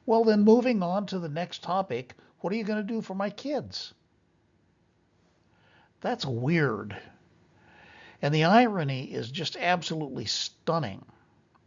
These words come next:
Jesus announces he's about to die, and Mom and the boys want to know if they can get a special place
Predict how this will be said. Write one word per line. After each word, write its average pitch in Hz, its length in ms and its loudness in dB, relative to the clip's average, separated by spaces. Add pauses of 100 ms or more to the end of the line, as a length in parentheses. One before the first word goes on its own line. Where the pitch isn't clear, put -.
(600)
Jesus 202 540 0
announces 151 580 0
he's 127 220 -2
about 117 320 0
to 151 100 -6
die, 104 540 -2 (260)
and 95 160 -8
Mom 127 260 0
and 185 80 4
the 185 60 2
boys 120 540 0
want 120 240 -6
to 151 100 -6
know 117 460 0
if 120 160 -6
they 120 120 -4
can 113 200 -8
get 113 160 -2
a 113 40 -4
special 139 520 -4
place 107 560 -4